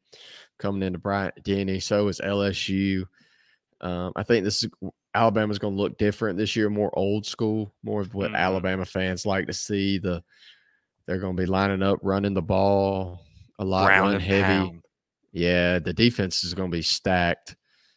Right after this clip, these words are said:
Speaker 2: Yeah.
Speaker 1: So don't expect them to just put up fifty on anybody anymore. Um, so it depend-, it been, it, it's gonna be interesting who they pick at quarterback. It looks like it might be Milroe,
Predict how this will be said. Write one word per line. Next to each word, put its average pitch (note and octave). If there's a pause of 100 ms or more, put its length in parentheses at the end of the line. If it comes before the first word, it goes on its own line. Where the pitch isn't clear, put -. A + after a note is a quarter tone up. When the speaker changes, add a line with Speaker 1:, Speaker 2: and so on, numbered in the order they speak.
Speaker 2:
Yeah. -
Speaker 1:
So F2 (340)
don't G#2+
expect F2+
them F#2+
to E2+
just E2
put F#2
up F2
fifty F2+
on D#2+
anybody E2
anymore. E2 (1080)
Um, E2+ (400)
so F#2
it -
depend-, E3
it D3
been, D3+ (160)
it, C#3+
it's C3+
gonna D#3
be B2
interesting B2
who A#2+
they G#2+
pick A#2+
at -
quarterback. B2
It G2+
looks A#2
like G#2+
it E2
might F2
be E2
Milroe, A2+